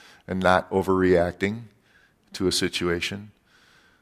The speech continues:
but also moving forward when we see that he's in it. You know, he's got his hand on something and there, something's going on that only the Lord can do. You know, yeah, we move forward then. Some,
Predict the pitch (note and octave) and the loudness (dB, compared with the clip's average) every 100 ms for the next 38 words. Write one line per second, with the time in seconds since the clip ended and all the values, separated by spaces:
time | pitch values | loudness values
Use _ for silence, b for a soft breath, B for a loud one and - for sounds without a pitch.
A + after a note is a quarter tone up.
0 | b _ - G#2 G#2+ A2+ B2 A#2+ B2 B2 | b _ -4 4 4 6 4 4 4 2
1 | A#2 - A#2 B2 A#2 F2+ G2 G2+ G2 - | 0 0 2 4 4 2 0 -2 -2 0
2 | A2 G#2+ G#2+ G#2+ F#2+ G#2+ B2+ - - F#2+ | 2 0 0 -2 0 -2 -4 -12 -14 -10
3 | F#2+ F#2 A2 G#2+ G2+ A2 G#2+ G2+ E2+ E2+ | -8 -4 -2 -2 -2 -4 -2 -2 -2 -2
4 | G2+ F2 F#2 F2+ F2+ F2+ F2+ - A#2 F#2+ | -4 -4 -6 -6 -6 -6 -6 -4 -4 -4
5 | F2 G2 G2 G#2+ G2+ F2+ G2 G#2+ G#2 F#2 | -4 0 2 2 2 -2 -2 -4 -4 -6
6 | G2 G2+ G#2 - E2+ G2+ A#2+ F2+ - b | -2 -2 -2 -8 -4 0 0 -2 -8 b
7 | b b b b G2 G2 G#2 G2+ C#3+ F#2 | b b b b 0 2 2 0 -2 -2
8 | G2+ A#2+ A#2+ - G#2+ C3 F2 F2+ E2+ E2+ | -4 -4 -4 0 2 2 -2 -10 -14 -12
9 | - - G2+ G#2+ | -4 -2 0 -2